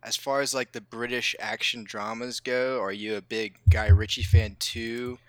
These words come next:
What do you feel about Layer Cake or all those movies that are at the top for you as well? Is it really just Snatch that stands out from that kind of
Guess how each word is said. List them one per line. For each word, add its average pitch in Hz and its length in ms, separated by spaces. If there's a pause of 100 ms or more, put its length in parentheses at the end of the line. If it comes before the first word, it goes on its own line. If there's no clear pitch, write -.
(300)
What 110 140
do 120 40
you 120 80
feel 123 260
about 107 280
Layer 104 300
Cake 127 340
or 101 140
all 113 160
those 113 240
movies 107 440
that 101 140
are 101 80
at 101 120
the - 60
top - 280
for - 80
you 104 140
as 90 140
well? 101 200
Is 107 140
it 98 40
really 107 200
just - 220
Snatch 98 460
that - 100
stands 196 400
out 95 200
from - 180
that - 240
kind 92 200
of - 80